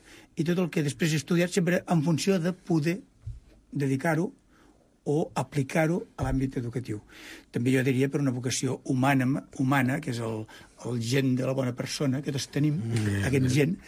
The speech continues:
Speaker 1: que vol dir, doncs, que te-, tots tenim vocació, doncs, d'ajudar, de fer alguna cosa positiva, per tant, això de ser metges o profes, qualsevol cosa que ajudi, jo diria més la humanitat, a les persones directament,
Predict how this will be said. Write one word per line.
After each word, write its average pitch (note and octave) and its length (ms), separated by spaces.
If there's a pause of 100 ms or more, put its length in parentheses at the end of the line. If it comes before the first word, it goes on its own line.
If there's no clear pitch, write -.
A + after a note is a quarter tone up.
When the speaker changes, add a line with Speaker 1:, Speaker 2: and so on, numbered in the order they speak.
(260)
Speaker 1:
que - 100
vol B2+ 220
dir, C3+ 100
doncs, C#3 160
que C#3 140
te-, D3 100
tots - 220
tenim C3+ 160
vocació, C3+ 240
doncs, C3+ 180
d'ajudar, B2+ 540
de B2+ 80
fer D3 80
alguna B2 180
cosa B2+ 220
positiva, C3+ 340
per C3+ 140
tant, A#2+ 160
això A#2 160
de A#2 80
ser - 160
metges C4 320
o C3 80
profes, C#3+ 400 (240)
qualsevol C#3+ 320
cosa C3+ 160
que B2 80
ajudi, D3 380 (100)
jo G3+ 120
diria C3+ 220
més C3 160
la C3+ 60
humanitat, C3+ 400 (420)
a - 60
les - 120
persones A#2+ 500
directament, B2 560